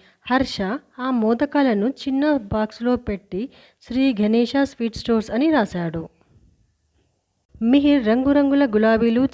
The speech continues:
చామంతులు, కనకాంబరాలు తెచ్చాడు. జియా ఆ పూలతో అందమైన దండలు తయారు చేసింది. బబ్లీ తులసి ఆకులతో చిన్న పూలతోట కట్టింది. వాళ్ళు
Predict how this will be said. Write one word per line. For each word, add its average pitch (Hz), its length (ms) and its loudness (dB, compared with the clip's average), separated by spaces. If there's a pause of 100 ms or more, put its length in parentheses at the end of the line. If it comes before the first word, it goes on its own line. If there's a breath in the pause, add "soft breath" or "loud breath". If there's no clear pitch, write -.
చామంతులు, 202 500 -2
కనకాంబరాలు 208 760 0
తెచ్చాడు. 190 520 -2
జియా 226 540 -2
ఆ 233 140 2
పూలతో 220 640 -4 (280 loud breath)
అందమైన 277 500 2
దండలు 214 420 0
తయారు 233 380 0 (100)
చేసింది. 170 560 -4 (580)
బబ్లీ 240 500 0
తులసి 285 460 0
ఆకులతో 247 380 -2
చిన్న 262 420 -4
పూలతోట 240 600 -2
కట్టింది. 180 680 -6 (140)
వాళ్ళు 220 460 -2